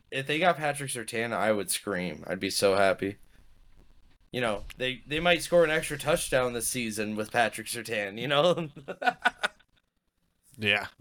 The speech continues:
Speaker 1: Um, Terrell Davis was a stud. He had chronic migraine issues and would only miss a play or two during a flare-up. He earned every damn yard he got. Eli was streaky every season.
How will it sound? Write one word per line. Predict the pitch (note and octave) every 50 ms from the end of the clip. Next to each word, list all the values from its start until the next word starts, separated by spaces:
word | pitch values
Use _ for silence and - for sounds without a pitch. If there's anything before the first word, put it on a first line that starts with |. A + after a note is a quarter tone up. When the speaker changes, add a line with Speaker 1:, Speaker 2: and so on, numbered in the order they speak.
| - - _ _ _ _ _ _ -
Speaker 1:
Um, | G#2 G#2 G2 F#2 F#2 F2 E2 E2+ F#2+ _ _ _ _ _ _ _ _
Terrell | - F3 E3+ E3
Davis | D#3 D3 D3 D3+ D3+ C#3 C3+
was | C3+ B2 A2+
a | G2+
stud. | - - - C#3+ C#3 C#3 C3+
He | B2+ - - C#3
had | C3+ B2+ A#2
chronic | - - C3 C3 C3 C3 A2+
migraine | A2+ A2+ A#2+ B2+ A#2 B2+ B2 B2 B2
issues | B2 A#2+ - B2+ B2 A#2+ A2+ A2
and | A2 G#2
would | G#2 G#2
only | G#2+ A2 A2 A2
miss | G#2+ G#2+ A2 G#2+ -
a | A2
play | F2 - A#2+ A2+ A2+ A2+
or | A2+ A2
two | - - A#2 A2+ A2 G#2+ - - - - _ _
during | - A#2 A2 G#2 F#2+
a |
flare-up. | F#2+ - B2 B2 B2 A#2+ A#2 A#2 - _ _ _ _ _ _ _
He | _ C#3+ D3+
earned | C3+ B2+ B2
every | A#2+ A#2 A2 A2+ A2
damn | G2+ G#2+ G#2+ G#2+ G#2
yard | G2+ G2+ G2+ G2+ G2 G2
he | G2 F#2
got. | F#2+ F#2+ G2 G2 F#2+ - _ _ _ _ _ _ _ _ _ _ _ _ _ _ _ _ _ _ _ _ _ C#3
Eli | E3 F#3+ F#3 E3+ E3
was | E3 D#3 C#3+ C#3+
streaky | - - C#3+ C3+ C3 C3+ C3+ B2+
every | B2 A#2 A#2+ A#2
season. | A#2 - A#2 A2+ G#2+ A2+ A2 A2 G#2+